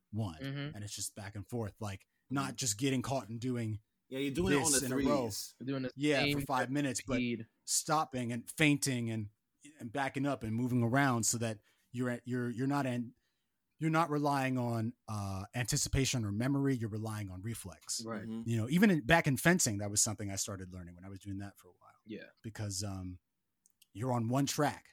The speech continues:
Speaker 1: You know what I mean? It's,
Speaker 2: Of course.
Speaker 1: it's, it's like a t-, you're in a, you're in a two D, uh, fighting <laughs> game, and it can be very, like, the people who are really good at fencing are, it's so crazy how they can trick you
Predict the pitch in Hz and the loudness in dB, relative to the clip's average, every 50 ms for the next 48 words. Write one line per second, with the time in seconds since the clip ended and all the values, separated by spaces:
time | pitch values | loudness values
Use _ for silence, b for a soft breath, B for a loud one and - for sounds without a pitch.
0 | _ _ - 120 120 117 113 113 113 120 120 123 120 117 110 - - 110 - - | _ _ -4 -2 0 0 0 0 2 2 2 2 0 0 -2 -4 -4 -2 -2 -2
1 | - 131 98 104 - 131 113 - 107 - - - 117 120 120 113 110 98 - 131 | -4 -4 -4 -4 -2 -2 -2 -4 -4 -6 -6 -4 -4 -4 -2 -2 -4 -4 -4 -4
2 | 113 120 110 110 107 - - - - 135 127 120 127 120 120 120 117 107 104 101 | -4 -2 -2 -4 -2 -2 -2 0 0 0 0 0 0 0 2 0 0 0 0 -2
3 | 98 - - 120 113 110 113 117 120 113 107 - - - B B B B B B | -4 -4 -2 -2 -2 0 0 -2 -2 -2 -4 -6 -8 -14 B B B B B B
4 | B B B B B B - 127 127 123 123 123 120 117 107 - b b b b | B B B B B B 0 2 4 4 4 4 2 0 -2 -6 b b b b
5 | b b b _ - 143 - - 147 143 135 139 131 110 120 143 147 147 147 143 | b b b _ -4 -4 -2 0 0 2 2 2 0 2 2 2 4 4 4 4
6 | 143 147 - 127 120 - 117 110 175 151 139 113 123 123 120 110 110 135 143 131 | 2 2 0 -4 -6 -6 -2 -2 -2 0 0 0 0 0 0 2 4 4 4 4
7 | 127 110 104 135 139 147 147 147 123 120 - - _ - 123 120 113 - - - | 4 4 4 6 6 8 6 6 4 0 -6 -12 _ -4 -2 -2 -2 -6 -8 -4
8 | - 156 160 185 - - 143 120 107 101 104 107 - _ _ 120 120 117 113 110 | 2 4 4 4 6 4 4 4 2 2 0 -4 -8 _ _ -4 -2 -2 -2 -4
9 | - - 127 107 - - - - 147 139 139 131 - - 143 139 139 127 117 101 | -4 -6 -2 0 4 4 6 6 6 4 4 2 0 -2 0 0 0 0 0 -2
10 | 104 113 107 101 113 110 - - 110 101 95 95 - b b b b b b _ | -2 -2 0 0 -2 -2 -2 -2 -2 -2 -2 -6 -10 b b b b b b _
11 | - - - 160 160 - - 143 135 120 113 107 107 110 | -6 -2 0 0 -2 -2 -2 0 2 2 2 2 0 -2